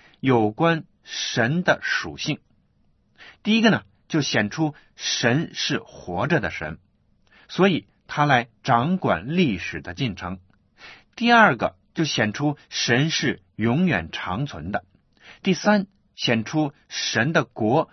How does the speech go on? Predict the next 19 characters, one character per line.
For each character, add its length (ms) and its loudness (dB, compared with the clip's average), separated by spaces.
永 340 -4
不 140 -4
灭 180 -2
亡。 300 -6
第 140 2
四， 340 -4
显 280 2
出 280 2
神 400 0
是 260 -2
永 300 2
远 260 0
掌 300 -8
权 320 -12
的。 140 -4
第 160 6
五， 260 2
神 500 0
会 320 -4